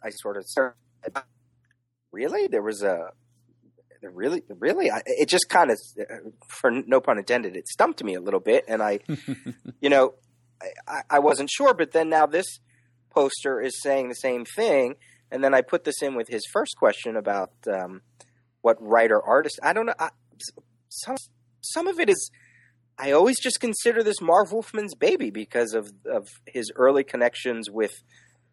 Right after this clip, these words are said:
Speaker 1: uh, you know, the Monitor being a character called the Librarian.
Speaker 2: Right. So something he made up when he was a kid.
Speaker 1: Yeah, him and Len Wein coming to D C and talking about, you know, the fiftieth anniversary thing. So I don't know quite where,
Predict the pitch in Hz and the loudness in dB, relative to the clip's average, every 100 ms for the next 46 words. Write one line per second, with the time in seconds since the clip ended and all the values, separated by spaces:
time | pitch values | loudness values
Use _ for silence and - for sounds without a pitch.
0 | _ _ - 104 95 98 107 101 104 113 | _ _ -4 -2 0 -2 0 0 2 4
1 | 123 127 120 113 104 117 107 101 - 107 | 4 4 2 0 0 -4 -4 -4 -2 -2
2 | 104 104 - 95 95 87 85 - 131 175 | -4 -8 -4 -4 -4 -8 -10 0 4 6
3 | 180 175 175 165 160 160 - 98 - 117 | 6 4 0 -2 -4 -8 -12 -14 -12 -8
4 | 120 120 117 110 110 104 92 - 180 - | -8 -6 -6 -6 -8 -8 -10 -12 -12 -14
5 | _ _ _ _ _ 143 214 127 - - | _ _ _ _ _ 0 2 0 -4 -2
6 | 160 160 143 123 117 101 120 180 196 185 | 2 4 2 0 -2 -2 -4 -2 -2 -4
7 | - 120 113 101 - 101 98 - 202 202 | -4 -6 -6 -12 -16 -14 -10 -8 -6 -6
8 | 180 156 117 - 107 - 101 95 92 92 | -4 -2 -2 -2 -4 -4 -8 -8 -8 -8
9 | - 101 92 80 80 - 110 92 90 92 | -12 -12 -10 -10 -6 -4 -2 -4 -6 -6
10 | 85 127 220 - 196 175 - 156 113 - | 0 2 2 2 -2 -2 -2 -4 -4 -16
11 | _ _ - 147 - 143 135 - - _ | _ _ -10 -4 4 4 4 -6 -20 _
12 | 135 143 185 147 147 151 139 143 156 151 | 2 4 4 4 6 8 6 4 2 2
13 | 143 135 127 120 | 2 2 4 2